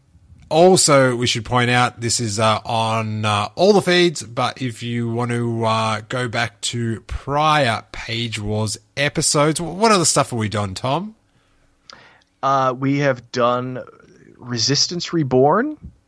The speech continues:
Speaker 2: We've done the other Star Wars comic, the relaunch issue one. We've done a special one on Lu-, the Luminous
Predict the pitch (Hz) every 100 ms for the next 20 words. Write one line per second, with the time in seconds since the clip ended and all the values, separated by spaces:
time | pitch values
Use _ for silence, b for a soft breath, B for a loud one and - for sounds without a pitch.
0 | 143 127 120 113 123 123 120 117 117 -
1 | 120 135 139 - - 131 131 120 117 117
2 | 117 113 - - _ 135 131 - 123 131
3 | 147 - 101 113 110 120 131 131 107 -
4 | 113 113 104 107 135 170 123 110 - 110
5 | 110 113 B B B - - - 135 156
6 | 127 131 135 123 113 110 110 120 123 120
7 | 107 127 131 127 120 - - -